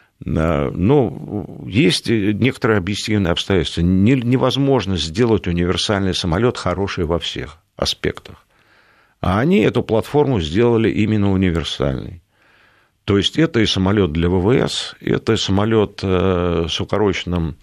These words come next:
разбегом и посадкой для морской пехоты С Ш А, и это самолёт вертикального взлёта и посадки для, э, значит, э, вернее, укороченная посадка — это авианосцы,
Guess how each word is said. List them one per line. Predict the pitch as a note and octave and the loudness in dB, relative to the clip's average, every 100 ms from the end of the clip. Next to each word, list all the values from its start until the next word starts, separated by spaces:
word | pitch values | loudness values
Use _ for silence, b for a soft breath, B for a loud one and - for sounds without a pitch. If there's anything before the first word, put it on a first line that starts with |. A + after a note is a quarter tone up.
| b b b b b b | b b b b b b
разбегом | F#2 G#2 F#2+ F#2 G#2 F#2+ F2 E2+ | -2 0 0 0 0 0 0 -2
и | |
посадкой | D#2 F#2 - F#2+ - E2+ E2 | 0 -2 0 -2 -2 -4 -2
для | F2 F#2 F2 F2+ D#2+ | 2 2 2 0 0
морской | F2 F#2 - F#2 | 0 0 0 -2
пехоты | - E2+ D3 E3 C#3+ C3 | -2 -2 0 0 0 -2
С | - A2+ | 0 -2
Ш | - A2+ | 2 2
А, | G#2 F#2+ - B B B B - | 2 0 -4 B B B B 0
и | |
это | D3+ F3 | 2 2
самолёт | C3+ C#3+ C3+ C#3+ D3 A2 | 2 2 4 4 4 2
вертикального | A2 - A2+ A#2+ G#2+ F#2+ | 0 0 0 2 2 0
взлёта | E2+ G2+ G2 F#2 | 0 2 2 0
и | F2 | -2
посадки | F#2 - - - - F#2+ | -2 0 -2 -2 -2 0
для, | D#2+ E2 G2+ G2+ E2+ | 2 2 2 2 -2
э, | - - D2+ D2+ D2 D2 D2 D#2 D#2+ | -6 -12 -10 -10 -8 -8 -6 -6 -4
значит, | D#2 F2 D#2 D2+ C#2+ - | -2 -2 -2 -4 -4 -6
э, | E2 D2 D2+ - - - _ - B B B G2 | -6 -8 -12 -14 -16 -20 _ -20 B B B 0
вернее, | A2+ C3 | 2 4
укороченная | A2+ B2+ C3 B2 - F#2+ | 4 4 2 2 0 -2
посадка — | F2 F#2 - F2+ - E2+ | -2 -2 0 -2 -2 -4
это | E2 F#2+ | 0 2
авианосцы, | C3 F#3 G#3 F#3+ - A2 | 2 2 0 -2 0 0